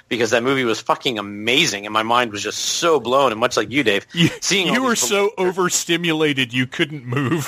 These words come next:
Speaker 1: Whew. Yeah, it, it canceled out my A D H D. It was like, "Oh, God, shit. There's not enough sugar to keep up with this." Um, and then Judge Doom was just flat out fucking scary.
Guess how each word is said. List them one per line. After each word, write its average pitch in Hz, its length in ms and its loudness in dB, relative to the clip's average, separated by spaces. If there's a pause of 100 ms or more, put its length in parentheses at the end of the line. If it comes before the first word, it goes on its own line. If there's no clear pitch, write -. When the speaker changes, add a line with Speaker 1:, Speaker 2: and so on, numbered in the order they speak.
(100)
Speaker 1:
Whew. 226 220 2 (480)
Yeah, 135 280 2
it, 156 200 0
it 151 160 -2
canceled 185 440 2
out 156 120 2
my 147 160 2
A 151 120 -2
D 143 180 -6
H 139 200 -4
D. 180 200 -2
It 120 80 -2
was - 80 2
like, 151 160 -2
"Oh, 294 260 0
God, 277 380 0 (460)
shit. - 680 -2 (400)
There's 269 140 0
not 262 180 4
enough 175 100 -6
sugar 262 400 2
to 214 60 -4
keep 247 240 -2
up 349 180 2
with 202 100 0
this." 123 300 -2 (380)
Um, 131 240 4 (480)
and 151 160 0
then 151 160 0
Judge 233 280 2
Doom 185 280 0
was 117 100 -8
just 139 180 -4
flat 147 360 0
out 135 240 2
fucking 113 420 -8
scary. 151 720 -2